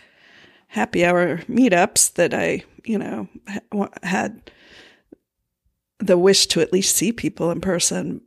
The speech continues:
or not in person, but see their faces and hear their voices. But, um, but I think the food part of it is important too, because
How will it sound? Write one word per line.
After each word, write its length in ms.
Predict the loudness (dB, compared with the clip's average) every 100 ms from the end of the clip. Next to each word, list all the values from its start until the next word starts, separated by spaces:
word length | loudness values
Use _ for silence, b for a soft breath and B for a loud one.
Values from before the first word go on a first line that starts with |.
| _
or 160 | 2 2
not 240 | 0 -2 -2
in 60 |
person, 380 | -6 -2 -2 -4
but 140 | -2
see 160 | 0 0
their 140 | 0
faces 580 | -4 -4 -2 -2 -2 -2
and 220 | -4 -8
hear 180 | -8 -8
their 140 | -8 -8
voices. 520 | -8 -6 -4 -4 -4
But, 340 | -4 -8 -8 _ b b b b b b b b _
um, 560 | 0 2 2 0 -2 -6 0
but 140 | 4
I 80 | 4
think 180 | 4 0
the 80 |
food 420 | -2 0 2 0 -2
part 220 | 0 2
of 100 | 2
it 120 | -2
is 160 | -2 -4
important 560 | -6 -6 -6 -8 -2
too, 260 | -2 0 -4
because 560 | -8 -6 -4 -2 -2